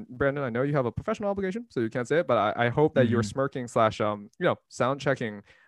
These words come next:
Speaker 1: the, the facts I'm giving. I kinda looked at Bessemer, I looked at Sequoia, I looked at A sixteen Z.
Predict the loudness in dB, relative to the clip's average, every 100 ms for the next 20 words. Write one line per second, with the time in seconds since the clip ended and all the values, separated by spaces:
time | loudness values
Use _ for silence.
0 | -6 -6 -4 -4 -4 -6 -8 -8 -8 -14
1 | _ _ _ -4 -4 -2 -4 2 2 2
2 | 2 0 0 -8 -8 -4 -4 -4 -8 -10
3 | -2 0 2 0 -4 -4 -6 -8 -10 -14
4 | -14 -16 -12 -14